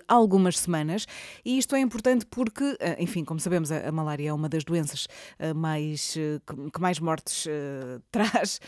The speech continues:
eh, no mundo inteiro. E até ao momento, estes bebés, eh, eram tratados com versões formuladas para crianças mais velhas.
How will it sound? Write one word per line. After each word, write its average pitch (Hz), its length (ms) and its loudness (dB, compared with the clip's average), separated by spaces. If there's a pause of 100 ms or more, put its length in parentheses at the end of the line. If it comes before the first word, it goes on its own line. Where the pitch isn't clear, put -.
(240)
eh, 165 180 2
no 160 120 2
mundo 170 220 4
inteiro. 185 520 6
E 226 160 4
até 233 160 10
ao 214 140 10
momento, 208 600 6
estes 202 280 2
bebés, 175 560 2 (100)
eh, 139 320 -6
eram 180 260 4
tratados 165 380 -2
com 196 180 0
versões 190 720 2 (360)
formuladas 185 720 6
para 214 200 6
crianças 180 560 2
mais 185 300 2
velhas. 123 480 -8